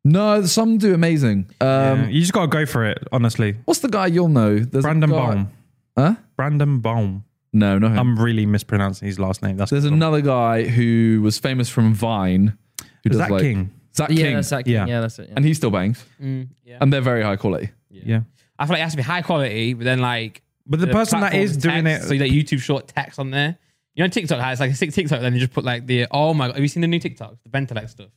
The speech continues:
Speaker 1: No.
Speaker 4: You know, yeah, you have, you, you will have.
Speaker 1: I don't know what you're talking about.
Speaker 4: Ben-, Bentel-, right. The, you know, the, the guy on TikTok who, like, he screen records himself on, on, with a green screen looking at tweets.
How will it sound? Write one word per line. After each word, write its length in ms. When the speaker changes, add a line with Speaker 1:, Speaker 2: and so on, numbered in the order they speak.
Speaker 1:
No. 180
Speaker 4:
You 80
know, 60
yeah, 120
you 80
have, 200
you, 240
you 140
will 80
have. 160
Speaker 1:
I 60
don't 120
know 80
what 80
you're 100
talking 160
about. 280
Speaker 4:
Ben-, 180
Bentel-, 320
right. 240
The, 100
you 120
know, 60
the, 140
the 100
guy 220
on 80
TikTok 340
who, 140
like, 300
he 180
screen 340
records 300
himself 520
on, 220
on, 120
with 120
a 40
green 220
screen 340
looking 220
at 120
tweets. 460